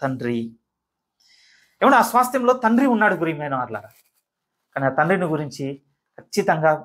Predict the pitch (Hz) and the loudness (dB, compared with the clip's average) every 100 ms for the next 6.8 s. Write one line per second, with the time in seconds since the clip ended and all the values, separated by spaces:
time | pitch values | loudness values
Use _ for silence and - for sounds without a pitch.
0 | - 139 143 151 139 135 139 151 139 - | -6 -2 2 2 2 0 -6 -6 -8 -8
1 | 127 120 135 135 127 113 127 120 117 123 | -10 -6 -6 -6 -8 -8 -4 -4 -4 -8
2 | 123 _ _ _ _ - 117 131 120 113 | -10 _ _ _ _ 0 2 2 0 -2
3 | 147 - _ 127 135 - 120 123 110 120 | -2 -8 _ -4 -4 -4 -10 -10 -10 -10
4 | 120 _ _ _ _ _ _ _ _ _ | -12 _ _ _ _ _ _ _ _ _
5 | _ _ _ - 180 175 226 196 165 160 | _ _ _ -2 2 4 6 4 2 -2
6 | 160 135 131 127 120 117 107 104 | -6 -8 -4 -6 -6 -12 -16 -18